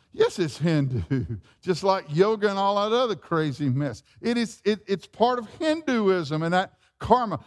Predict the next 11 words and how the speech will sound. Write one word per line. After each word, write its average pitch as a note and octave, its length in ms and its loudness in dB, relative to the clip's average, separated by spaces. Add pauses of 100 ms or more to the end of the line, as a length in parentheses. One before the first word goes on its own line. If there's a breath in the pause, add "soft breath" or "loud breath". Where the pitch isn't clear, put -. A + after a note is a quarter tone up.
I'll G#3+ 160 2
never G#3+ 280 0
forget E3+ 360 -4
one E3+ 180 -2
time F3+ 360 -2
in E3+ 80 -2
a D#3 80 0
church F#3 360 -2
I D#3+ 140 0
pastored, E3 560 -4
a C#3 180 -2